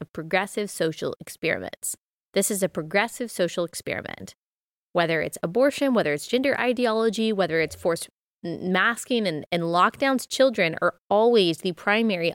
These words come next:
unconsenting victims. The unconsenting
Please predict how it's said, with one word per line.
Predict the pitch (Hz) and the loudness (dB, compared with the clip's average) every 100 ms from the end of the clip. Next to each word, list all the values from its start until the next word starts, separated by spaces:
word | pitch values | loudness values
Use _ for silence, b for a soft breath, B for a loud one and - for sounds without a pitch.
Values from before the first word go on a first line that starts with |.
| - | 0
unconsenting | 190 226 233 - 214 - 202 196 208 190 | 2 2 0 -2 -2 0 0 0 -2 0
victims. | 160 151 - - - - - _ _ _ _ _ _ _ _ _ _ _ _ | 0 -2 -6 -10 -12 -18 -20 _ _ _ _ _ _ _ _ _ _ _ _
The | 175 - 185 | 0 2 2
unconsenting | 214 247 - 220 196 - 202 202 - 202 190 185 | 2 2 0 -2 -2 -2 -2 -2 -2 -2 0 -2